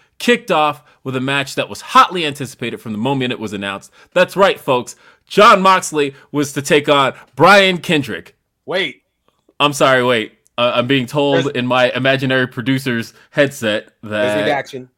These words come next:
Speaker 1: Yeah. Oh, nope. That
Speaker 2: He
Speaker 1: match
Speaker 2: said
Speaker 1: didn't
Speaker 2: what?
Speaker 1: happen. <laughs>
Speaker 2: Ooh, ooh, all right. Well, well, well. Good thing we dodged that bullet now.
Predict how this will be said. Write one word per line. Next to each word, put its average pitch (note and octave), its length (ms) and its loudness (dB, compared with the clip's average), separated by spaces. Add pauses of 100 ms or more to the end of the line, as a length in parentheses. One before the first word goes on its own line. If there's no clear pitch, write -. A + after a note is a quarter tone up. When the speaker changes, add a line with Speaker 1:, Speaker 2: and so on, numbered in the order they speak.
(500)
Speaker 1:
Yeah. C3+ 360 0
Oh, - 280 2
nope. D#3+ 240 2
That C3 160 0
Speaker 2:
He - 40 -8
Speaker 1:
match B2 140 0
Speaker 2:
said G3 160 -2
Speaker 1:
didn't C3 120 -2
Speaker 2:
what? F#3 180 0
Speaker 1:
happen. F2+ 320 -10 (300)
<laughs> D3 100 0 (2250)
Speaker 2:
Ooh, B3 320 -12 (100)
ooh, G3+ 300 0
all F3 240 -4
right. G3 280 -4
Well, C#3+ 400 -8 (400)
well, D#3 200 0
well. C#3 340 -4 (180)
Good B2+ 160 -8
thing D3+ 100 -10
we D#3 100 -6
dodged D#3 420 -2
that D3 260 -2
bullet G#2+ 300 -14
now. A2 340 -12